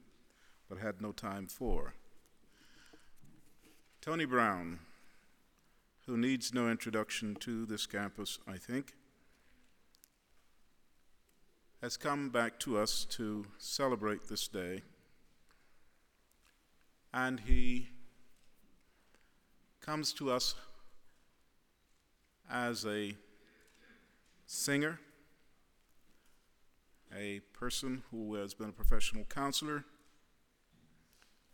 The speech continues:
a person who is a teacher. He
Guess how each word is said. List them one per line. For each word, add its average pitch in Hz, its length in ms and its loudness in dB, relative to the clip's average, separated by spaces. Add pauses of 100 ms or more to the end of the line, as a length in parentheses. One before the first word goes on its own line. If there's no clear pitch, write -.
(180)
a - 20 -20
person 123 360 4
who 120 160 4
is 117 120 -2
a 127 60 -4
teacher. 95 500 -2 (3250)
He 135 540 2